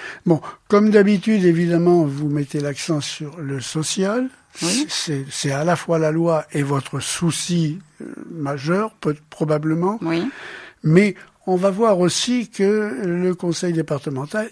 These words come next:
Speaker 1: et sa présidente se livrent à tout un tas d'actions qui sont parfois assez différentes,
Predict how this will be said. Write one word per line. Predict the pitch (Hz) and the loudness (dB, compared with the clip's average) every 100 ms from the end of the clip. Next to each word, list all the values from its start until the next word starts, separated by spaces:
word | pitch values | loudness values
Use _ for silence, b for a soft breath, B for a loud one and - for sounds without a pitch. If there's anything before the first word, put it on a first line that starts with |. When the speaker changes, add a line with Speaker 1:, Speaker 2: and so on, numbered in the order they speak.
| - | -2
Speaker 1:
et | 269 269 | 0 2
sa | 143 - 120 | 0 -6 -10
présidente | - 139 131 147 190 220 254 - 208 | -10 -10 -8 -8 -8 -6 -6 -8 -10
se | 156 160 | -6 -4
livrent | 175 240 202 160 | -2 -2 -2 -2
à | 151 | -4
tout | 151 - - - 190 | -6 -14 -20 -8 -6
un | |
tas | 170 170 | -2 -2
d'actions | 151 151 - 240 | -2 -6 -4 -4
qui | - 180 | -4 -4
sont | 180 160 | -2 -4
parfois | 156 147 247 226 | -4 -8 -6 -6
assez | 175 254 | -4 -2
différentes, | 190 180 190 180 165 208 | 0 0 0 2 0 0